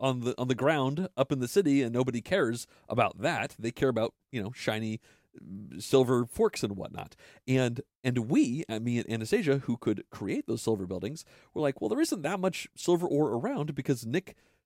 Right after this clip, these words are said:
didn't feel <laughs> incentivized to mine it because we weren't making the infrastructure." So it was a,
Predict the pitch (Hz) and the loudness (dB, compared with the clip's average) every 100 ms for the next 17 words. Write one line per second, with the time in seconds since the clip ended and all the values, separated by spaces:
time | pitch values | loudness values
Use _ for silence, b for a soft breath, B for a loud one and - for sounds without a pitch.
0 | _ - 156 180 - 175 175 170 151 - | _ 4 6 4 -2 -2 2 4 2 -4
1 | _ _ _ - 170 - 160 - 247 - | _ _ _ 4 4 6 4 4 4 2
2 | 104 123 139 - _ 156 131 226 277 165 | 2 0 0 -8 _ 2 4 2 2 0
3 | 139 156 135 147 165 - 123 _ 123 143 | 0 0 2 2 2 -2 -14 _ 0 0
4 | 151 143 135 151 151 127 120 - 101 123 | 2 -2 0 0 0 -4 -6 -8 -2 0
5 | 123 147 131 120 | 2 2 2 0